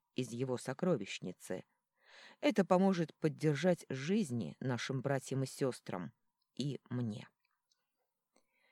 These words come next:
«Я всё сделаю, Дани!» В глазах принцессы брызнули слёзы. «Я сделала бы это, даже если бы человек был уродлив». «А,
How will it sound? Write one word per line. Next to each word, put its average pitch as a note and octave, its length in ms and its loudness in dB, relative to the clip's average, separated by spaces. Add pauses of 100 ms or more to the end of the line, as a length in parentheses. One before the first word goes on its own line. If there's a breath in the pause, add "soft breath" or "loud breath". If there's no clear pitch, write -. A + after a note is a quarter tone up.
(280)
«Я G3 240 0
всё A3 260 0
сделаю, F#3+ 560 2
Дани!» D3+ 540 4 (640)
В C3 100 -8
глазах D3+ 460 2
принцессы G3 680 -2
брызнули C3 480 -2
слёзы. A2 520 -12 (1000 soft breath)
«Я F3 260 2
сделала E3 600 4
бы C#3+ 220 -2
это, - 380 -2 (260 soft breath)
даже F#3 340 4
если F#3+ 300 2
бы E3+ 120 -2
человек F#3+ 440 2
был F3 220 2
уродлив». D#3 760 0 (1200)
«А, D3 640 4